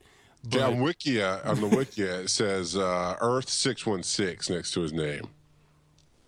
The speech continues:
Speaker 1: if that helps out.
Speaker 2: That's
Speaker 1: The
Speaker 2: just the
Speaker 1: Fixer. Okay, the Fixer sent Young Turk to pay Jack Murdoch. So he worked for the Fixer. So,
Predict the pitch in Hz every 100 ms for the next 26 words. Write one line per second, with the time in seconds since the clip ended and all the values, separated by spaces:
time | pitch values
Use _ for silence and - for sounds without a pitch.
0 | - - 90 80 82 73 - 76 71 -
1 | - - - _ _ - - - 127 147
2 | 127 135 - 131 151 208 101 - 120 90
3 | 85 104 123 101 98 - 165 196 - 120
4 | 101 - 117 104 110 113 98 - 104 98
5 | - - - - 101 113 98 90 98 90
6 | 92 90 90 - 113 123 123 113 - 95
7 | - 127 - 101 120 113